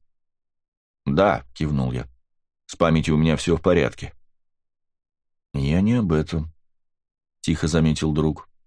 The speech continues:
На секунду я остановился и оторвался от клавиатуры.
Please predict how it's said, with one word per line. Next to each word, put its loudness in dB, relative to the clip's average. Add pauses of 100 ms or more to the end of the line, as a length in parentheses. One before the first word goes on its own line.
(1300)
На -4
секунду 2
я 4
остановился 0
и 4
оторвался 0
от -4
клавиатуры. 0